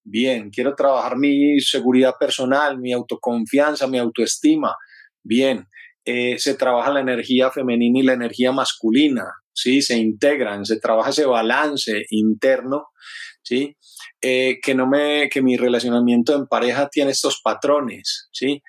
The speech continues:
Eh, cualquier cosa que se quiera, que se quiera hacer, pues el tantra y el yoga tienen,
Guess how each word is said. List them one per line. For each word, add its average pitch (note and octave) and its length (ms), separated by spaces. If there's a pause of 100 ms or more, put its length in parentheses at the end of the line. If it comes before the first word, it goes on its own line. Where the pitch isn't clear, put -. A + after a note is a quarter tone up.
(360)
Eh, A#2+ 560 (640)
cualquier D3+ 540
cosa D3+ 320
que C#3 100
se B2 140
quiera, D3 560 (100)
que C3 100
se B2 140
quiera C#3 220
hacer, E3+ 220 (140)
pues B2+ 360
el A#2+ 340
tantra D3+ 840
y A#2+ 300
el A#2 160
yoga C3+ 320
tienen, D3 400